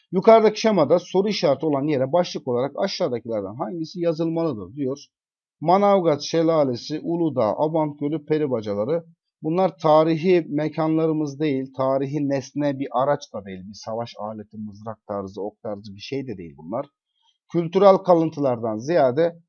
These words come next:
bunlar doğada kendiliğinden oluşan doğal güzelliklerimizdir. Şelale, Uludağ, Abant Gölü, bir göl ya da peri bacalarının oluşmasında insan eli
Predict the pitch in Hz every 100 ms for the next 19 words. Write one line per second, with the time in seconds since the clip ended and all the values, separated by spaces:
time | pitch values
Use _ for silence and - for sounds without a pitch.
0 | _ - 135 170 160 165 135 127 131 127
1 | 120 - 117 127 165 175 156 127 113 107
2 | 120 120 - 170 147 110 110 151 165 127
3 | 104 107 92 - 87 80 76 - - _
4 | _ _ _ - - 151 156 151 147 139
5 | 135 143 151 147 143 139 131 127 139 151
6 | 151 147 139 143 143 131 113 117 110 117
7 | 147 147 143 107 107 107 113 151 165 165
8 | 160 160 151 147 139 143 147 139 143 143
9 | 156 160 _ _ _ _ _ _ - 165
10 | 165 202 196 170 185